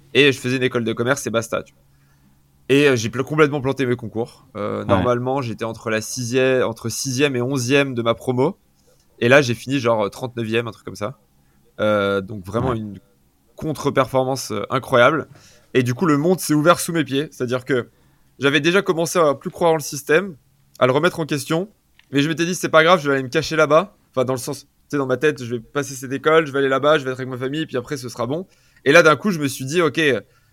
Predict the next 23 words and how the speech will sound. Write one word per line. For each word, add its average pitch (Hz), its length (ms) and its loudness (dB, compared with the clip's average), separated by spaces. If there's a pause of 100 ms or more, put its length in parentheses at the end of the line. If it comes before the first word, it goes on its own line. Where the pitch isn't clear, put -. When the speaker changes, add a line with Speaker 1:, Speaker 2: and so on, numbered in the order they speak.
(120)
Speaker 1:
déjà, 170 240 6
le 156 100 2
système 156 360 -4
est 156 80 0
pas 151 140 4
bon, 190 220 -2
mais 160 100 -2
en 131 100 0
plus, 185 260 -8
moi, 156 140 0
je 160 60 -4
suis - 100 -12
pas 139 120 2
bon, 120 140 -8
quoi. » - 140 -14 (100)
Et 120 140 -2
donc, 139 140 -2
du 135 100 -6
coup, 151 120 -14
grosse 123 320 -4
remise 147 240 -6
en 139 80 -2
question, 139 540 -6